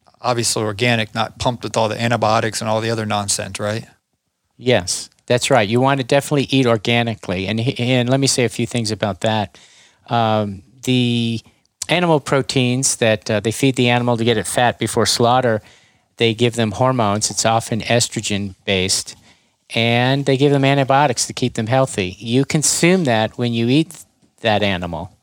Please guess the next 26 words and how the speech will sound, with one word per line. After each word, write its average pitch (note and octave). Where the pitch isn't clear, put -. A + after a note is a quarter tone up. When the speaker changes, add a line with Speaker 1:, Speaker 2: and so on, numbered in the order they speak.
Speaker 2:
And G#2+
so -
you A#2+
want D#3
to D3
eat C#3+
organically B2+
to, G#2+
to -
avoid G#2+
that. E2+
And C3
another D#3+
thing B2+
is B2
organic C3+
vegetables. A#2+
Most C#3
pesticides A#2
that B2
are A#2+
put C3+
on C#3+
the D#3
crops A2
are A#2+